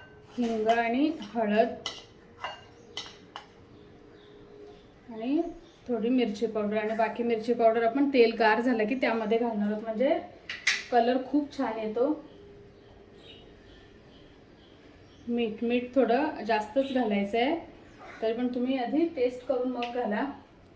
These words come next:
आणि आता अगदी थोडं हे जे गरम तेल आहे ते घालते मी. आपण मोहरीचं जे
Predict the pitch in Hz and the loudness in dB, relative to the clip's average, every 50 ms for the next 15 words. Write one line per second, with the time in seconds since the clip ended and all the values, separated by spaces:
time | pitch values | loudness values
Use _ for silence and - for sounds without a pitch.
0 | - - - - - - - - - - - - - - - - 214 214 214 214 | -20 -20 -20 -20 -20 -20 -20 -20 -20 -20 -20 -20 -20 -20 -16 -12 -8 -6 -6 -6
1 | 208 240 247 277 302 302 - - - 226 220 214 220 269 269 - 285 277 240 214 | -4 -4 -4 -4 -4 -6 -8 -10 -8 -6 -6 -4 -2 -2 -2 2 2 2 2 2
2 | 226 240 254 247 262 294 339 339 - - - - - - - - 240 240 233 220 | 2 0 2 2 2 2 2 0 -2 -8 -14 -20 -20 -20 -20 -12 -8 -6 -6 -4
3 | 233 240 233 226 240 254 254 254 - 262 247 247 247 247 240 233 240 262 262 - | -2 0 0 2 2 2 0 2 4 4 4 4 4 2 0 0 0 0 0 2
4 | 262 247 254 269 254 214 208 220 220 226 226 214 214 226 233 233 226 226 220 233 | 2 2 4 2 0 0 -2 -6 -6 -4 -6 -6 -6 -6 -8 -8 -8 -4 -2 -2
5 | 240 233 254 233 240 240 | 0 0 0 2 2 2